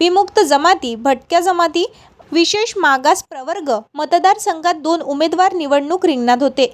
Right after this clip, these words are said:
यांपैकी भातकुली तालुका कृषी अधिकारी प्रमोद खरचंद विजयी झाले. त्यानिमित्त नवनियुक्त संचालक अमरावती जिल्हा शासकीय कृषी विभाग कर्मचारी सहकारी पतसंस्था तथा भातकुली तालुका कृषी अधिकारी प्रमोद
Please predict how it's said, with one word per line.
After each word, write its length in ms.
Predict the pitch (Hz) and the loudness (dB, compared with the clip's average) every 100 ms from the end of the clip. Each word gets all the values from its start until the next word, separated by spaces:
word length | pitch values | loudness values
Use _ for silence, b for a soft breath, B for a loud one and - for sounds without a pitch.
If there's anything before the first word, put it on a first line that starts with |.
| _ | _
यांपैकी 500 | 262 254 262 269 269 | -2 -2 0 -2 0
भातकुली 440 | 349 247 220 320 370 | 2 0 0 -4 0
तालुका 360 | 370 269 269 320 | 0 0 0 -2
कृषी 320 | 320 269 - | -2 -6 0
अधिकारी 460 | 269 262 269 277 370 | 2 2 2 2 2
प्रमोद 300 | 370 262 269 - | 2 2 0 0
खरचंद 400 | 277 262 349 403 | 0 2 0 0
विजयी 260 | 302 240 | 2 2
झाले. 260 | 240 262 247 - B B B | 2 2 2 -2 B B B
त्यानिमित्त 500 | 370 359 370 370 - 339 392 b b | -2 -2 -2 -4 -4 -8 -8 b b
नवनियुक्त 540 | 311 370 403 415 370 | 2 2 0 -4 -2
संचालक 540 | 427 403 285 311 320 330 | 0 0 0 2 2 2
अमरावती 500 | 262 262 269 277 294 | 0 2 2 0 -6
जिल्हा 300 | 247 262 320 | -4 0 2
शासकीय 440 | - 262 - 359 | 4 0 2 0
कृषी 300 | 381 330 - | 0 -2 -2
विभाग 260 | 285 240 269 277 | -2 0 0 2
कर्मचारी 480 | 247 247 240 254 294 | 0 0 -2 -2 -2
सहकारी 500 | 320 302 339 392 427 | 0 0 2 2 2
पतसंस्था 720 | 403 277 277 302 392 - 311 B B B 359 | -2 -2 -2 -4 -4 -12 -18 B B B -2
तथा 180 | 381 | 2
भातकुली 460 | 403 381 277 349 359 | 2 2 -2 -4 -2
तालुका 440 | 403 349 320 359 | 2 2 2 0
कृषी 320 | 370 311 - 311 | 0 -2 -4 -2
अधिकारी 420 | 254 277 285 349 | -2 0 2 2
प्रमोद 320 | 359 269 285 | 0 0 0